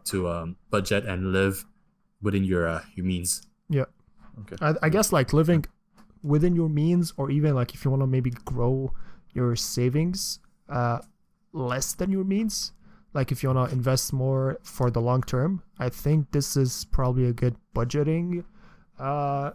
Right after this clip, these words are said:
Speaker 2: strategy as well. Like, personally, I'm a bit more extreme. So,
Speaker 1: Mm-hmm.
Speaker 2: uh, thankfully, I live with my parents for now, so I probably have a different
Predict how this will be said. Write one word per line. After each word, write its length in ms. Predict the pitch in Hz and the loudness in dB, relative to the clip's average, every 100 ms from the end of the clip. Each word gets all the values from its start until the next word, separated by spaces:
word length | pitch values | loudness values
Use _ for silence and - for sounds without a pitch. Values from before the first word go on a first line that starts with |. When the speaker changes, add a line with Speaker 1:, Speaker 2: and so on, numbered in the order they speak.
| - | -10
Speaker 2:
strategy 360 | - 139 156 | -4 -2 0
as 100 | 160 | 0
well. 220 | 156 190 - - 156 | 0 -2 -4 -10 0
Like, 300 | 143 143 - | 2 2 4
personally, 680 | 208 220 277 277 302 311 - | 4 4 -2 -4 -4 -6 -4
I'm 160 | 151 160 | -2 0
a 60 | |
bit 260 | 139 - - | 2 2 4
more 200 | 151 143 | 2 2
extreme. 520 | - - 127 156 247 - - - - | 0 -2 0 0 -2 -8 -20 -20 -12
So, 360 | - 143 139 - - - - - 123 - | 0 2 2 0 -14 -20 -20 -20 -10 -6
Speaker 1:
Mm-hmm. 100 | - 196 | -6 0
Speaker 2:
uh, 540 | 135 127 123 123 - - - | 2 4 4 2 0 -10 -2
thankfully, 460 | 147 151 - 170 156 | 2 2 4 4 4
I 60 | |
live 300 | 127 135 131 | 4 2 2
with 140 | 135 127 | 0 0
my 200 | 117 107 | -2 -2
parents 640 | 101 - 131 151 185 190 | 6 6 6 0 -2 -4
for 160 | - 147 | -2 0
now, 300 | 151 165 214 | 2 4 4
so 380 | - 135 127 - - | 2 2 0 -2 -8
I 80 | |
probably 380 | 127 143 147 151 | 0 2 4 2
have 260 | 135 135 131 127 | 2 2 2 0
a 380 | 120 120 123 - _ - | -2 0 -4 -8 _ -4
different 640 | 135 - 139 127 123 - | -4 0 0 0 -2 -12